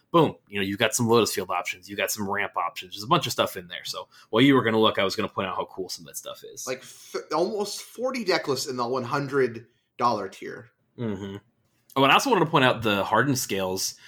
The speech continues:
Speaker 1: just in case relevant, is, like, fourteen ticks on Moto. The most
Speaker 2: Mm.
Speaker 1: expensive cards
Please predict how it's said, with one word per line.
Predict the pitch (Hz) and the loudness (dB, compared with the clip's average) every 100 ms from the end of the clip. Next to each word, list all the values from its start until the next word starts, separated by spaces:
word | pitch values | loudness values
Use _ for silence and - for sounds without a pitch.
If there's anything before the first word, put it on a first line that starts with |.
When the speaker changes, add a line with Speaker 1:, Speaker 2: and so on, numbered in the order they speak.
| - | -18
Speaker 1:
just | - - | -8 0
in | |
case | 117 - | 0 2
relevant, | 107 104 98 | 2 2 2
is, | 123 131 | 2 4
like, | 117 | 2
fourteen | - 127 131 139 123 | 2 0 2 2 0
ticks | - 113 - | 0 -4 -2
on | 101 98 92 87 | -2 -4 -6 -8
Moto. | 92 92 87 65 - - - | -4 -4 -4 -8 -12 -16 -4
The | |
most | 104 110 | 0 0
Speaker 2:
Mm. | 120 | 0
Speaker 1:
expensive | - 123 120 107 - | 0 0 2 -2 0
cards | 107 101 95 - | 2 4 2 -4